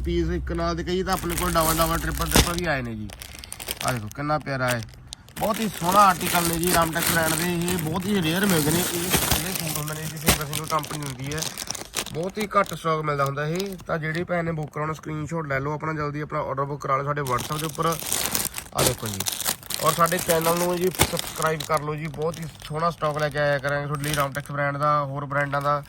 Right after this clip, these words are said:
ਹਰੇਕ ਬ੍ਰਾਂਡ ਨਾਲ ਆਪਾਂ ਡੀਲ ਕਰਦੇ ਹਾਂ ਜੀ। ਇਹ ਰਾਮਟੈਕਸ ਬ੍ਰਾਂਡ ਦਾ ਸਟਾਕ ਹੈ ਜੀ। ਬਾਕੀ ਅੱਜ ਸਾਡੇ ਕੋਲ ਆ ਸਾਰਾ ਮਾਲ ਨਵਾਂ ਓਪਨ ਕੀਤਾ ਜੀ।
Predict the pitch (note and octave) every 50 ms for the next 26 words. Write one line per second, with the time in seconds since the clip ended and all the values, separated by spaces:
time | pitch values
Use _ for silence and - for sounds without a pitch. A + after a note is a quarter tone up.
0 | - - - - - - - - - - C#3 D3+ F3+ F#3+ F3+ F3 E3+ E3 D#3+ D#3
1 | D#3 D#3+ D#3 D#3 D3+ D3 C#3 C3+ C3 C#3+ C#3+ C#3 C3 C#3+ C#3+ C#3+ D3 D#3 D#3+ D3+
2 | D3 - - - - - - - - - - C#3+ D3+ C#3+ D3 C#3+ C#3+ C#3+ C3+ D#3+
3 | - - C#3 C#3+ C#3+ C#3 C#3+ C#3+ C3+ B2+ C3 B2+ A#2+ A2+ A2+ G2+ F#2 F2+ F2 E2+
4 | - - - - - - - - - - - - - - - - - - - -
5 | - _ _ _ _ _ _ _ _ - - - - - - _ _ - - G#2+
6 | G#2 C3+ C3+ C3+ - - D#3+ D#3 C#3+ D3 D3 D#3+ D#3 D3 D#3 D3 D#3+ E3+ F3 E3+
7 | - D3 D3 D#3+ E3+ F3+ F3 E3+ D#3 D3 D3 D3 D3 C#3+ C#3+ D3 D3 C#3+ C3+ -
8 | D3 C#3+ C#3 C#3 - - C3+ C#3 C#3 C#3 D3+ D#3 D#3+